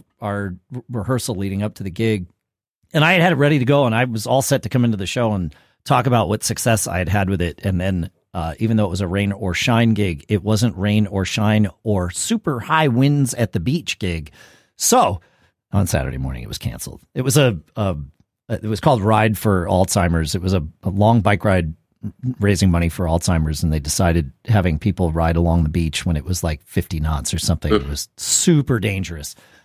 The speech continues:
And I, I don't disagree. <laughs> So we did not get to play the gig, but I, I'm curious, uh, for anybody listening, but I,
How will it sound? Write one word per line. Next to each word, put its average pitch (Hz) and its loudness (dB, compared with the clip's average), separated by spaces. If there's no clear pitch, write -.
And 120 4
I, 92 0
I 82 -2
don't 78 -4
disagree. 117 2
<laughs> - -8
So 143 -6
we 226 2
did 294 0
not 294 2
get 247 0
to 170 -2
play 262 0
the 247 2
gig, 170 0
but 214 -2
I, 233 0
I'm 233 2
curious, 285 0
uh, 175 0
for 190 -2
anybody 151 0
listening, 151 0
but 127 0
I, 120 -2